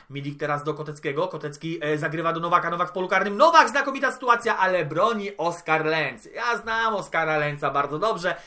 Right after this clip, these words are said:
wy też go bardzo dobrze znacie i wiemy, czemu on teraz tą piłkę obronił, bo jest bramkarzem bardzo, bardzo, e, dobrym. Milik, Argasiński, przechwycił, e, Niewiadomski, już tam szykują kontrę gracze, mm, Gedani, Czapniewski, pali woda.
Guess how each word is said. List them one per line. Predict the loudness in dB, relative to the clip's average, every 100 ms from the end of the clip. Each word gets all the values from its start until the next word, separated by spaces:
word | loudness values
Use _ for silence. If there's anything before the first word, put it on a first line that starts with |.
| -4
wy | -2 0
też | 0 0
go | -2 0
bardzo | 0 -2
dobrze | -4 -4 -2
znacie | -2 0 -2 -2 -12 -18 -10
i | -2
wiemy, | -2 -2 -6
czemu | -8 -8
on | -6
teraz | -4 -4
tą | -6 -10
piłkę | -8 -4
obronił, | 0 0 0 0
bo | 0
jest | 0 0 -4
bramkarzem | -4 -2 -2 -2 -4 2
bardzo, | 4 4 2 -2 -2 0
bardzo, | 0 0 -2 -2 -2 -6 -20 -8
e, | -4
dobrym. | 0 0 0 -4
Milik, | -4 -6 -6 -4
Argasiński, | -2 -2 -4 -10 -12 -12
przechwycił, | -12 -8 -6 0 0 -2 -10 -12
e, | -8 -6
Niewiadomski, | -2 -2 -2 -4 -8 -8
już | -4 -4 -4
tam | -6
szykują | -6 -4 -2 -2 -4
kontrę | -6 -4 -2
gracze, | 0 -2 0 -4 -4 -12 -14
mm, | -6 -4 -4
Gedani, | -4 -2 -2 -4
Czapniewski, | -8 -6 -4 -6 -6 -10
pali | -2 -2 0
woda. | -2 0 2 0